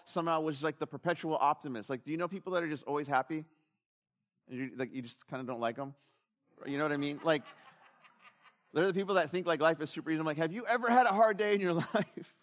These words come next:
Like, I don't always trust people like that, right? People that kinda have a limp, I'm like, "I think I can hang with you." <laughs>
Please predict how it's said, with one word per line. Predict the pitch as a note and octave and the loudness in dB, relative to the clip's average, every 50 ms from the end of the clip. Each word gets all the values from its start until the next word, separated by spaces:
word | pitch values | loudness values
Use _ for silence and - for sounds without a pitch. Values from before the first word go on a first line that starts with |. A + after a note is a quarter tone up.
| _ - | _ 0
Like, | D3+ D#3 - | 0 2 2
I | G#3 | 2
don't | B3 B3+ B3 - | 2 2 0 0
always | A3+ A3+ G#3+ - | 0 -2 -2 -4
trust | - - - A3+ B3 A#3 - - | -6 -6 -4 -4 -4 -4 -4 -10
people | A3+ G#3 - G#3 E3+ | -14 -10 -6 -4 -2
like | D#3 C#3+ B2+ - | -2 -2 -4 -4
that, | - A2 G2+ - - - | -4 -4 -4 -4 -6 -8
right? | C3+ - - F4+ - _ _ _ _ _ _ _ _ _ _ _ _ _ | -8 -8 -8 -10 -14 _ _ _ _ _ _ _ _ _ _ _ _ _
People | - F#3+ - - A3+ | -10 -8 -6 -4 -2
that | A3 G3+ - | -2 -2 -2
kinda | F#3+ F#3+ F#3 | -2 0 2
have | F#3 F#3 F3+ | 2 2 2
a | F3 | 0
limp, | D#3 C#3+ D3+ D#3 G#3 A#3 - - - | 0 0 0 -2 -2 -4 -4 -4 -2
I'm | D3+ D#3+ | -2 0
like, | E3 E3 D#3+ - - | 0 -2 -2 -2 -4
"I | C3+ D3 | -4 -4
think | - - G3 G#3+ G3+ - | -4 -6 -6 -6 -4 -4
I | E3+ | -4
can | E3+ - E3 | -4 -4 -4
hang | D#3 D#3+ D#3+ E3 D#3 | -4 -2 -2 -2 -2
with | C#3+ C3 - | -4 -6 -6
you." | A#2+ A2 G2+ F#2 F2 - | -10 -10 -10 -10 -12 -14
<laughs> | - | -18